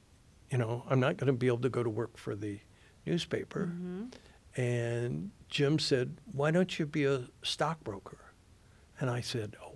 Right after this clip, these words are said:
Speaker 1: what?" He said, "Yeah, why don't you be a stockbroker?" I said, "I have no math, no economics, no finance, no banking, no training, no education whatsoever in that
Speaker 2: Right.
Speaker 1: field." That was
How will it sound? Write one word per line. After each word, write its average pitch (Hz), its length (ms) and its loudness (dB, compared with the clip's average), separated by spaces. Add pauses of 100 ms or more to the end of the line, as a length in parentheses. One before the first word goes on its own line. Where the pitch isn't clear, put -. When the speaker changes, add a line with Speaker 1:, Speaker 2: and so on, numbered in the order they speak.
(100)
Speaker 1:
what?" 220 340 -2 (1040)
He 196 60 10
said, 208 340 4
"Yeah, 294 200 8
why 180 180 4
don't 254 180 2
you 233 80 2
be 196 160 4
a 196 360 2
stockbroker?" - 760 0 (1200)
I 170 100 4
said, 165 200 6
"I 165 160 10
have 147 220 6
no 185 280 8
math, 160 460 6
no 160 240 4
economics, 143 800 2
no 151 160 4
finance, 139 720 2
no 160 140 8
banking, 147 640 4 (420)
no 165 400 12
training, 151 640 6
no 185 220 12
education 156 840 6
whatsoever 147 760 8
in 120 140 2
that 113 220 0
Speaker 2:
Right. 190 160 2
Speaker 1:
field." 190 280 2 (520)
That 165 240 8
was 160 320 2